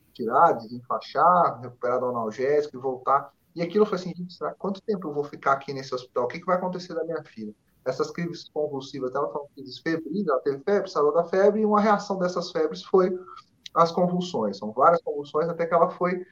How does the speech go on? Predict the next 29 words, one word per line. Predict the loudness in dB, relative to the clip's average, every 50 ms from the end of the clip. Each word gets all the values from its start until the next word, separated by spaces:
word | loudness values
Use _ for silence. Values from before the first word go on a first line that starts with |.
| _ _ _ _ _ -4
colocada, | 0 4 4 4 6 6 6 8 8 8 8 4 2 _ _ _ _ _ _ _ _ _ _ _ _ _ _ _ _ _ _
em, | -12 -10 -8 -6 -6 -6 -4 -2
ela | -4 -2
foi | -2 -4 -6
entubada, | -2 -4 -4 2 8 10 10 10 10 8 6 0 -2 -2
ela | -4 -6 -6
foi | -6 -8 -4
colocada | -2 -2 0 0 0 0 0
num | -6 -8 -8
coma | -6 -4 -4 -4 -6
induzido, | -10 _ -20 _ _ _ -8 -8 -8 -8 _ _ _ _ _ _ _ _ -6
né? | -4 -2 -2 -2 -2
E | -4 -10 _
isso | -12 -12 -12 -12 -16 -12 -8
durou | -2 2 6 8 10
aí | 10 8 8 4 2 2 0 0 -2 -4 -8 _ _ _
uns | -20 -16 -4
dois, | 2 6 8 8 8 6 6
três | 0 0 0 0 -2 -6
dias, | -8 -4 2 2 2 2 2 -12 _ _
né? | -6 -4 -2
No | -2 -4 -4
final | 0 6 6 6 6
de | 6
semana, | 2 2 2 4 2 2 2
sábado | 0 0 6 8 8 8 8 6 -2
e | -4
domingo, | -4 -4 -6 -6 -8 -8 -12 -14 -14 -16 _ _
inclusive | _ -10 -8 -8 -8 -12